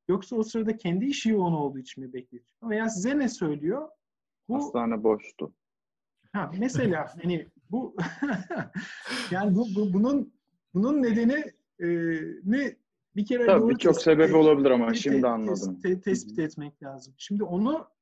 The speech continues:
Speaker 1: tespit ettikten sonra bu süreçte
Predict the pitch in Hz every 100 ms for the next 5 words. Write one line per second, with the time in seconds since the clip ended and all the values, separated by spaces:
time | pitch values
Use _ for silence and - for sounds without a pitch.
0 | - 202 - _ 240 220 214 - 349 349
1 | - 170 135 165 - _ _ _ _ _
2 | _ 185 240 - 262 247 - 190 220